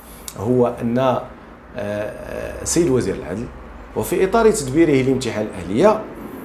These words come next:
بعث لجميع السادة النقباء بصفتهم، آه، ي-،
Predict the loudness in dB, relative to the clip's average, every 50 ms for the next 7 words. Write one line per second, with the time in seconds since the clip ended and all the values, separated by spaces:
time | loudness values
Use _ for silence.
0 | -12 -12 -4 2 4 6 6 6 6 6 6 6 6 4 4 4 4 4 4 2
1 | 0 0 2 2 2 2 2 2 0 0 0 0 0 0 2 2 2 0 0 -4
2 | -12 -16 -18 -20 -20 -20 -18 -18 -18 -18 -14 -10 -8 -4 2 6 6 8 8 8
3 | 6 4 4 2 2 2 2 2 2 2 2 2 4 6 8 8 8 8 6 4
4 | 2 2 0 -2 -6 -10 -12 -12 -10 -10 -8 -8 -8 -8 -8 -8 -10 -12 -14 -16
5 | -18 -18 -18 -18 -18 -10 -4 0 2 4 4 6 6 6 6 6 6 6 6 4
6 | 4 2 0